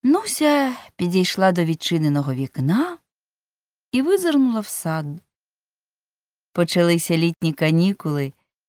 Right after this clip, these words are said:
і Нуся жила з батьками на дачі, в маленькому дерев'яному будиночку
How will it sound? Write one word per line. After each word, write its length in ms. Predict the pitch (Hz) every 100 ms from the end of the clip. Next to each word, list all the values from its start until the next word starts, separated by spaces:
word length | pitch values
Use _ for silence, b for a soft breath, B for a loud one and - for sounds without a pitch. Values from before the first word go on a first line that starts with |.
| _ _ -
і 100 | 254
Нуся 380 | 330 359 247 202
жила 300 | 202 202 214
з 80 |
батьками 540 | 170 160 - 190 214 180
на 140 | 165
дачі, 680 | 147 143 147 143 - 135 143 _ _ _ _ _ _ _ _ _ _
в 100 | 143
маленькому 1000 | 147 156 160 165 233 311 269 - 247 220
дерев'яному 840 | 175 165 170 156 165 160 147 135 131
будиночку 1040 | 127 127 139 277 330 294 - - 254 247